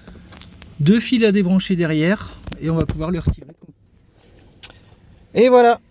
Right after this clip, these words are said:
le bébé est récupéré. Alors voilà à quoi ça ressemble. Donc le, le beau M C U,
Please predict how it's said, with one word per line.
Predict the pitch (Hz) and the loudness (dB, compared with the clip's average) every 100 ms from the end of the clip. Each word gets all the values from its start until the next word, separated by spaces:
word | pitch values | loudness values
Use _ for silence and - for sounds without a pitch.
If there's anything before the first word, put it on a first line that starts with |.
| _ | _
le | 190 196 | -4 -2
bébé | 208 196 220 - _ _ | -2 -2 -4 -8 _ _
est | 196 | -4
récupéré. | 208 196 185 185 165 185 - - - - - - _ | -4 -4 -6 -4 0 0 -2 -8 -20 -20 -20 -20 _
Alors | 143 139 | -12 -10
voilà | 131 151 156 | -6 -4 -4
à | |
quoi | - 160 | -2 -2
ça | - | -2
ressemble. | 160 - 170 202 208 | -4 -2 0 0 0
Donc | 165 156 - | -2 -4 -6
le, | 147 147 139 135 | -6 -4 -4 -4
le | 135 135 | -6 -8
beau | 143 165 | -4 -4
M | 156 | -4
C | 143 147 | -6 -8
U, | 147 175 202 | -4 -2 -4